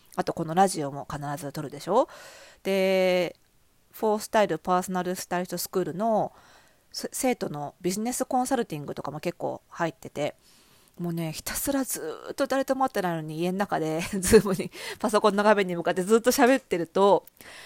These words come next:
なんか、外に出ないから、あの、喉が痛くなることとかあんまりないんですよね。乾燥しないし、あんまりないんですけど、<laughs> なんかね、顎が痛くなってきた。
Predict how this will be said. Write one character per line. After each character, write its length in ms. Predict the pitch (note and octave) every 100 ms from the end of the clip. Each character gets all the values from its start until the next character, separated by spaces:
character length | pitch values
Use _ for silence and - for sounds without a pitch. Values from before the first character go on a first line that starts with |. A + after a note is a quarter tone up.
| - -
な 80 | G#3+
ん 60 | G3+
か、 200 | E3+ D#3+ - _ _ -
外 240 | F#4+ G#4+
に 100 | C#4+
出 120 | F#3+
な 160 | A3 F#3
い 40 |
か 140 | D3+ -
ら、 340 | E3 E3 C#3+ - _ _ _ -
あ 160 | - F3
の、 100 | E3+
喉 260 | G3+ A4 A4
が 120 | A#3+
痛 160 | F#3+
く 100 | A#3
な 80 | G3
る 80 | E3+
こ 80 | D#3+
と 80 | -
と 80 |
か 80 | E3
あ 60 | D#3+
ん 40 |
ま 60 | F3
り 60 |
な 80 | F3
い 20 |
ん 20 | D#3+
で 60 |
す 80 | D3
よ 80 | -
ね。 160 | G#3+ -
乾 160 | G3
燥 220 | E3+ E3+ E3+
し 140 | E3+
な 100 | D#3+
い 60 | D#3
し、 220 | D#3+ -
あ 80 | G3
ん 60 |
ま 80 | F#3+
り 80 | F#3
な 80 | G3+
い 40 |
ん 40 | E3+
で 60 |
す 80 | -
け 100 | E3+
ど、 80 | E3 A#3
<laughs> 40 | C4
な 140 | D4+
ん 20 |
か 160 | - -
ね、 140 | A3
顎 320 | - G#3 A3 A#4+
が 140 | F#4
痛 240 | C#4 -
く 100 | -
な 120 | D#4+ G#3+
っ 40 |
て 160 | - -
き 100 | -
た。 140 | -